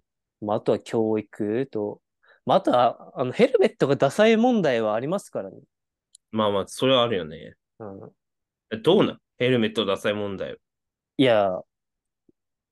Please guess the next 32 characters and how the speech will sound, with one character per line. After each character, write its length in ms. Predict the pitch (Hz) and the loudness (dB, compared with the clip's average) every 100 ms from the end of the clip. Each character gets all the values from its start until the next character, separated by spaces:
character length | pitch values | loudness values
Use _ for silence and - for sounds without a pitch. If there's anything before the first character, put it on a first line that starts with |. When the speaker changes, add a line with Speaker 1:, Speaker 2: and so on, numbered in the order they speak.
| _ _ _ _ | _ _ _ _
Speaker 1:
だ 120 | 135 113 | -6 -2
か 160 | 110 | 0
ら、 200 | 104 110 | 0 -2
別 220 | 104 107 - | -4 -6 -8
に 60 | |
俺 320 | 104 113 160 | -6 -2 0
も 280 | 190 175 180 | 2 2 2
大 160 | 170 170 _ | 0 -2 _
き 160 | - 151 | -4 -4
い 40 | |
声 160 | - 120 | -2 -2
で 80 | |
は 80 | 110 | 0
言 120 | 107 | -2
え 100 | 120 | -4
な 80 | 123 | -6
い 80 | 113 | -10
け 80 | - | -12
ど 80 | 92 | -14
も、 140 | 92 | -14
普 140 | - - | -16 -6
通 180 | 226 | 0
に 120 | 233 214 | 2 0
し 120 | - | 0
て 100 | 214 | 0
な 140 | 202 | 2
い 80 | 147 | -2
よ、 80 | 107 - | -4 -14
ま 180 | 107 98 | -12 -8
だ。 220 | 92 - _ _ _ _ _ _ - | -8 -10 _ _ _ _ _ _ -12
Speaker 2:
う 60 | |
ん。 260 | 92 71 | -10 -10